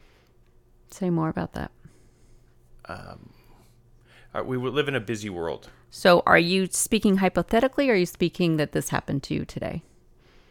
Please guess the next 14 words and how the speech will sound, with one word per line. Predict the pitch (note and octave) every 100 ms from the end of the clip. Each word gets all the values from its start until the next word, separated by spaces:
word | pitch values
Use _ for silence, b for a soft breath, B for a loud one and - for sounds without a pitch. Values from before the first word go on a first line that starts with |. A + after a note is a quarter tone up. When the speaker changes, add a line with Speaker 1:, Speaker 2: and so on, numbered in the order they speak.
| _ _ -
Speaker 2:
I | A2
think | - C3+ -
that | - G2
happened | G2+ F#2+ F#2 F2
to | -
me | F2
today. | - - D#2 - _ _ _ _ _ _ _ E3
Speaker 1:
Mm. | E3+ G3 G#3 F#3 D3 C3+ - - -
Speaker 2:
Yes. | D#3 - - _ _ _ - -
Speaker 1:
I | D3+ D3
think | F#3 F3
that's | C3+ -
really | D3 D3 D3
insightful. | D3 - D3 - - -